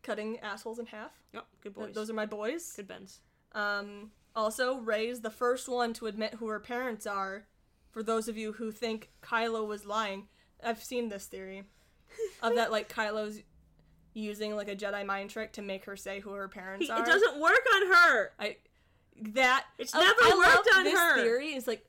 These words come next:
Speaker 1: okay, so you, he can make her believe and say anything, but he can't make her join him as, like, rulers of the, like, it's clear that both of them have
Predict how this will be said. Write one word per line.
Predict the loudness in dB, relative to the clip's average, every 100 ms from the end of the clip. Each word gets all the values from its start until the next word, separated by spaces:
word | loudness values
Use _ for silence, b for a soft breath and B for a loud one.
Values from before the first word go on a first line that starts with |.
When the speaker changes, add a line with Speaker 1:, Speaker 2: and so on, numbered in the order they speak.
| _
Speaker 1:
okay, | -4 -2 -2
so | -2 -4
you, | -4 -8 -8
he | -6 -6
can | -4 -6
make | -6 -6
her | -8 -6
believe | -4 -4 -4 -4 -8 -10 _ _ -8
and | -6
say | -6 -2 0 2
anything, | 2 0 -2 -4 -8 -8 -12 _ _ _
but | -4
he | -4
can't | -8 -4 0 0 0
make | -4 -2
her | -6 -6 -10 _ -18
join | -4 0 0 0 -2
him | -2 -4 -4 -4 -4
as, | -4 -4 -2
like, | -4 -6 _ _ _ _ _
rulers | -10 -2 0 4 4 4 0
of | -2 0
the, | -2 -4 -6
like, | -6 -8 _ _ _ _ _ _ _ _ _ _ _ _ _ _ _ _ _ _ _ _ _ _
it's | -2 -2 -10
clear | -14 -4 2 2 2
that | 0 -2 2
both | 0 0
of | -4
them | -4
have | -2 -4 -4